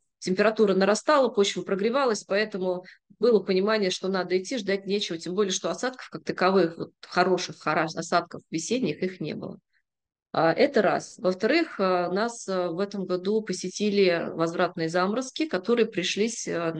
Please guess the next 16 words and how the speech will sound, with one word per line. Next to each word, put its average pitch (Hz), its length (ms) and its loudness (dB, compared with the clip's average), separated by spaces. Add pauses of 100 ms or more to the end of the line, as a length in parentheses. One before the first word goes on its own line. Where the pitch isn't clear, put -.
(120)
ночь 190 360 2
с - 160 -6
восьмого 170 440 -2
на 170 100 -2
девятое 175 460 0
мая. 277 340 -2 (520)
И 196 180 2
в 180 40 0
зависимости 185 720 4
от, 190 260 0
э, 170 180 2
ге-, 180 280 0 (380)
рельефа, 196 680 2
скажем 160 440 -6
так, 147 300 -2
наверно, 254 640 2